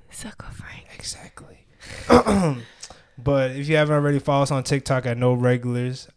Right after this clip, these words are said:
Speaker 2: Uh, we're almost at two hundred thousand followers. I think we're at a hundred ninety-eight point nine. It's slowly going up. I don't. It happens. It happens. Follow. Oh, follow our new page for our merchandise, for new content, new, uh,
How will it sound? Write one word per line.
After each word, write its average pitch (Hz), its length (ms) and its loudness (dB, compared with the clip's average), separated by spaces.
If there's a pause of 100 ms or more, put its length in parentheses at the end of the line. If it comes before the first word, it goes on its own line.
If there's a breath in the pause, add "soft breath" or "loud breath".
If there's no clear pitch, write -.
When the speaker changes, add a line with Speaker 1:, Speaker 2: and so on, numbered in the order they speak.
Speaker 2:
Uh, 127 100 -10
we're 123 140 2
almost 135 420 -2
at 120 220 -6
two 139 160 -4
hundred 123 280 -2
thousand 113 600 -2 (640 soft breath)
followers. 107 540 -2
I 110 60 -2
think 123 200 -6
we're 120 60 -2
at 113 120 -4
a 110 120 -8
hundred 123 460 -6
ninety-eight 120 520 -6
point 117 360 -10
nine. 107 440 -8
It's 127 160 -8
slowly 240 480 6
going 190 300 2
up. 123 100 2
I 175 140 0
don't. 160 300 -4 (680 loud breath)
It 202 140 0
happens. 113 680 -2
It 135 120 -2
happens. 110 540 -4
Follow. 156 420 4
Oh, 175 220 2
follow 196 340 4
our 175 160 6
new 185 380 6
page 139 420 0
for 139 140 -2
our 127 100 2
merchandise, 131 560 2
for 123 100 -6
new 131 160 0
content, 135 600 -2
new, 127 300 -2
uh, 120 400 -2